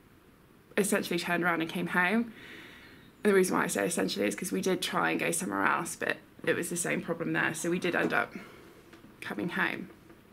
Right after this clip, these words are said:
So if, like, we, the only problem is it could just be a little bit of a waste of time, but Alex is decorating,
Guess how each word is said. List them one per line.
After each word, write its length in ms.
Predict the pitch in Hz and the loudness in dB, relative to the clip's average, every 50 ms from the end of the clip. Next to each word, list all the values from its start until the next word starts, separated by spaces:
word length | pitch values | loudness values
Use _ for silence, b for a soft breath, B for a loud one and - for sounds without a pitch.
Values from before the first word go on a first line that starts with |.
| - - - - - - - - | -20 -20 -20 -14 -14 -14 -12 -10
So 360 | - - 202 190 175 165 170 170 B B B B B B B B B - | -4 0 2 2 2 2 0 -2 B B B B B B B B B 0
if, 420 | - 214 208 202 - - - - - - | 2 2 2 2 -2 -8 -12 -10 -4 0
like, 240 | - 208 - - 190 | 0 0 0 0 -2
we, 160 | 185 185 - - - - | -4 -4 -6 -12 -8 0
the 200 | 190 226 208 208 | 4 6 6 6
only 160 | 202 196 196 | 6 2 0
problem 300 | 196 - 202 208 185 180 | -2 -4 -4 -2 0 0
is 180 | 180 175 175 | 0 0 0
it 100 | - - | -4 -4
could 220 | - - 185 180 - | -4 -4 -6 -4 -2
just 280 | - 180 170 - - | -4 -2 -2 -2 -2
be 160 | - 170 185 175 | -2 0 0 2
a 40 | |
little 160 | - 180 175 170 | 0 0 -2 -2
bit 100 | - - | 0 0
of 100 | 170 165 | 0 2
a 20 | |
waste 220 | 170 170 165 165 - | 2 0 0 0 -4
of 80 | - | -6
time, 240 | - - 180 185 175 | -2 -2 0 2 2
but 80 | - - | 4 4
Alex 320 | 196 208 202 - - - | 4 2 2 -2 -2 -4
is 120 | 202 190 185 | -4 -2 2
decorating, 840 | - 202 190 190 - 196 190 180 185 185 - - - - - 180 | 2 0 0 0 -2 0 0 0 0 -2 -4 -4 -2 -2 -2 -2